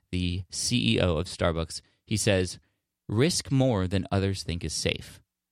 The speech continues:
Dream more than others think is practical."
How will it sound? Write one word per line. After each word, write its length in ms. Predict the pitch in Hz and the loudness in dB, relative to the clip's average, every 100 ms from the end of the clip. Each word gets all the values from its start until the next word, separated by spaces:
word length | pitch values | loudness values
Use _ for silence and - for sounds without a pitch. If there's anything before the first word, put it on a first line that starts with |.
| _ _ | _ _
Dream 440 | 95 98 127 165 131 | -6 0 2 4 4
more 360 | 82 76 80 - _ _ _ | 2 0 -4 -8 _ _ _
than 180 | 90 85 - | -2 0 0
others 340 | 104 95 87 | 0 0 -2
think 220 | 85 82 | -4 -4
is 60 | 82 | -6
practical." 640 | - - - - - - | -2 -4 -4 -12 -12 -12